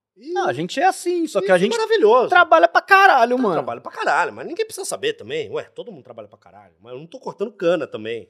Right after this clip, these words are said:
Speaker 2: Sim.
Speaker 1: Então foda-se.
Speaker 2: Não, mas a
Speaker 1: O
Speaker 2: parada
Speaker 1: cara
Speaker 2: é que,
Speaker 1: acha.
Speaker 2: tipo, você tem um compromisso com os caras de tal hora, tal hora, ao vivo. Se você atrasa um pouco porque você tá fazendo outro compromisso,
Speaker 1: Sim.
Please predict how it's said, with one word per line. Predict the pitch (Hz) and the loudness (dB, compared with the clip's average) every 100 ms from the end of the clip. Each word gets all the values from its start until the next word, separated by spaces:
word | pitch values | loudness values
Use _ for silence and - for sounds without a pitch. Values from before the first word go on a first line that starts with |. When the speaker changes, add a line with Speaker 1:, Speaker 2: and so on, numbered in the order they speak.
| _ | _
Speaker 2:
Sim. | - 277 226 | -18 -10 -8
Speaker 1:
Então | 247 | -8
foda-se. | 381 - 170 202 95 - _ 311 | -10 -6 -6 -6 -12 -20 _ -8
Speaker 2:
Não, | 349 | -4
mas | 233 | -2
a | 214 | 2
Speaker 1:
O | |
Speaker 2:
parada | 214 220 240 | 4 4 4
Speaker 1:
cara | 220 | 0
Speaker 2:
é | |
que, | |
Speaker 1:
acha. | 214 | -6
Speaker 2:
tipo, | - 220 | -10 -4
você | - | -2
tem | 202 220 | -2 -4
um | 277 | -4
compromisso | 269 247 226 220 - | -6 -2 0 -2 -4
com | 196 | -14
os | |
caras | - 185 185 160 | 0 2 2 -2
de | 170 180 | -14 -4
tal | - 190 | 4 6
hora, | 185 180 180 | 8 6 4
tal | 190 202 | 2 4
hora, | 185 196 | 6 6
ao | 254 | 4
vivo. | 254 214 160 | 0 -2 -2
Se | 131 156 | -8 -12
você | 160 202 | -8 -6
atrasa | 202 190 180 | -2 -4 -4
um | |
pouco | 175 175 - | -10 -12 -12
porque | _ - | _ -16
você | |
tá | 170 160 | -8 -6
fazendo | 160 180 | -6 -8
outro | - 196 262 208 | 4 4 4 -2
compromisso, | 196 185 165 185 233 - 120 | -8 -8 -6 -4 -6 -10 -18
Speaker 1:
Sim. | - 101 | -20 -20